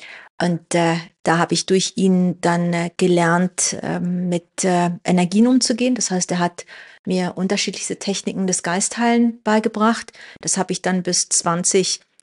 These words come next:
exzessiv, ähm, trainiert. Und dann mit anfangs zwanzig bin ich das erste Mal,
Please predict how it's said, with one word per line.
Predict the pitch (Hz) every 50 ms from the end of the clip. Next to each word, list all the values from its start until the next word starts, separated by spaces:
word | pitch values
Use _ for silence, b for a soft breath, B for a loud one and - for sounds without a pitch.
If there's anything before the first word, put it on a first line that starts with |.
| - - _
exzessiv, | - 185 - - - 175 - - - 202 190 185 - - - -
ähm, | - 175 180 180 175
trainiert. | - - - - 196 196 190 196 202 208 208 202 - B B B B B B B B B B B _
Und | 190 190 185 190 -
dann | 180 180 175 175 180
mit | 180 185 180 - -
anfangs | - 175 175 170 - - 175 175 165 - - -
zwanzig | - - 170 170 175 165 - 170 165 - - - _
bin | - 185
ich | 180 -
das | 185 165 165
erste | - 147 165 - - 190
Mal, | 180 170 160 165 165 165 175 175